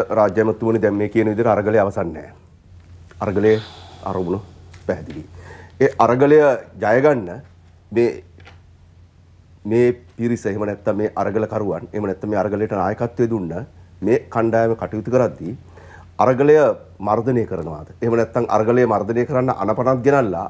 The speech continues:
අරගලය යටපත් කරන්න හදනවාද? එහෙම නැත්නම් අය අරගලයේ තිබ්බ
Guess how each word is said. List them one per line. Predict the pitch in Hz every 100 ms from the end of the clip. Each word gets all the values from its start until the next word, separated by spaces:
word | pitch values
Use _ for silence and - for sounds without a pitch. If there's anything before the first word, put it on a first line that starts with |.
| -
අරගලය | 98 110 123 120
යටපත් | 107 113 135 131
කරන්න | 127 110
හදනවාද? | 107 104 101 110
එහෙම | 107
නැත්නම් | 113 101 123 127 - - - -
අය | - 120 -
අරගලයේ | 107 113 139 156 165 165
තිබ්බ | 165 135 143